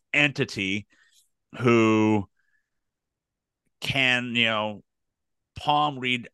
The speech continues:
what you are thinking and doing and know every step. So, like, it's just, like, you know, the whole movie is like,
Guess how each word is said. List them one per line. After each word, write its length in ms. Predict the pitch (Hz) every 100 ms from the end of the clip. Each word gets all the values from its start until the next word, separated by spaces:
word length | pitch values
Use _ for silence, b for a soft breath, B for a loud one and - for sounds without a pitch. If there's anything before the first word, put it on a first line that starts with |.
| -
what 260 | 120 120
you 300 | 120 120 131
are 80 | 127
thinking 480 | - 147 139 131 117
and 120 | 113
doing 360 | 131 127 120 113
and 140 | 113
know 240 | 117 120 120
every 340 | - 120 113 110
step. 420 | - 135 104 -
So, 120 | 120
like, 180 | 110 101
it's 240 | - 117 -
just, 180 | 117 -
like, 160 | 101 b b b b b b _ _
you 100 | 113
know, 100 | 123
the 80 | 127
whole 320 | 123 175 180
movie 300 | 160 160 139
is 100 | 123
like, 180 | 123 110